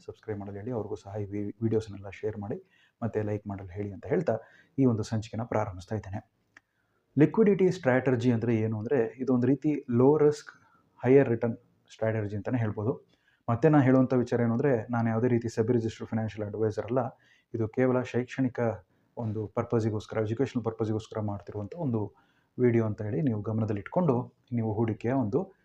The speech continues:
ನಿರ್ಧಾರಗಳನ್ನ ಮಾಡಿ ಅಂತ ಹೇಳ್ತಾ ಮುಂದುವರಿಸ್ತಾ ಇದ್ದೇನೆ.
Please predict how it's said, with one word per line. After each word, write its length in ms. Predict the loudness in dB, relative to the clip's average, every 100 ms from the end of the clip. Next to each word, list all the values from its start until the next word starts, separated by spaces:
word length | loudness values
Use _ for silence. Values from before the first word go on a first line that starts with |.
| -6
ನಿರ್ಧಾರಗಳನ್ನ 560 | 0 0 0 -4 -4 -4
ಮಾಡಿ 280 | -4 -6 -10
ಅಂತ 180 | -18 -18
ಹೇಳ್ತಾ 300 | -18 -8 -8 -8 _ _ _ -10
ಮುಂದುವರಿಸ್ತಾ 480 | -2 0 -2 -4 -12
ಇದ್ದೇನೆ. 400 | -12 -12 -16 _